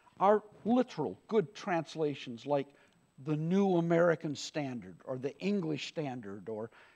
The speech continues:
even the New King James. Now, on, uh, that's, th-, those are translations that, um, for some people may be a little bit hard to read, but they're, they're so good.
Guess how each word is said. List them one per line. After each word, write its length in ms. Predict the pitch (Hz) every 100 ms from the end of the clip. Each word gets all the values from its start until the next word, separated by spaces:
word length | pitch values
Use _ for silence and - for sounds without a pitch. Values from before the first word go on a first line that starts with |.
| _
even 460 | 156 170 160 147 139
the 240 | 143 131 -
New 220 | 147 170
King 280 | - 156 147
James. 240 | 151 131 - - -
Now, 160 | 214 -
on, 220 | 214 196 - _ -
uh, 80 | 165
that's, 340 | 170 208 - - _ _ _ -
th-, 120 | 147 -
those 440 | 165 214 240 196
are 220 | - 185
translations 1300 | 160 - 208 190 - 185 196 214 196 180 151 180 202 - _ _ _ -
that, 340 | 180 208 208 220
um, 260 | 208 196 - _
for 200 | - 294
some 360 | - - 294 311
people 320 | 214 - 202
may 200 | 196 180
be 160 | 160 170
a 60 |
little 320 | 160 180 180
bit 180 | 139 165
hard 540 | - - 175 165 147 -
to 100 | 147
read, 560 | 120 165 226 151 139 -
but 160 | 151
they're, 180 | 185 170 - _ _ _ -
they're 120 | 185
so 260 | - 226 220
good. 320 | 160 262 233